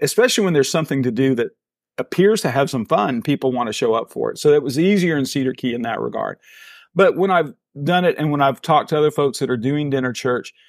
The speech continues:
they basically will throw an invitation in the community. Some of it's flyers, some of it's social media, some of it's,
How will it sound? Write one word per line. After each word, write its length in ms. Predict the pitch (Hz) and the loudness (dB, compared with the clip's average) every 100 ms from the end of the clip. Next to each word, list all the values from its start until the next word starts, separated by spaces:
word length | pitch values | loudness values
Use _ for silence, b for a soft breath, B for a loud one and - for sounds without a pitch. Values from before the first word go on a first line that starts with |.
| b b | b b
they 140 | 151 147 | -2 0
basically 840 | 170 208 214 110 165 147 135 117 - | 2 2 0 -8 -6 -2 -2 -2 -6
will 460 | 143 147 139 185 _ | 0 2 2 -2 _
throw 220 | - 156 156 | 2 4 4
an 80 | |
invitation 500 | 151 156 151 143 - | 0 0 2 0 2
in 80 | 143 | -4
the 60 | 147 | -4
community. 420 | 135 127 135 143 | -2 0 0 -2
Some 240 | - 135 | -4 -2
of 100 | 151 | 0
it's 160 | 160 - | -2 -6
flyers, 560 | - 135 131 135 135 - | 0 2 4 2 -2 -6
some 220 | 127 131 | -4 -2
of 140 | 143 | -2
it's 120 | 131 | -4
social 360 | - 143 - 151 | 2 2 2 -2
media, 440 | 139 127 131 131 131 | 0 0 2 0 -2
some 260 | - 131 | -2 -2
of 140 | 143 139 | 0 -2
it's, 220 | - - | -4 -10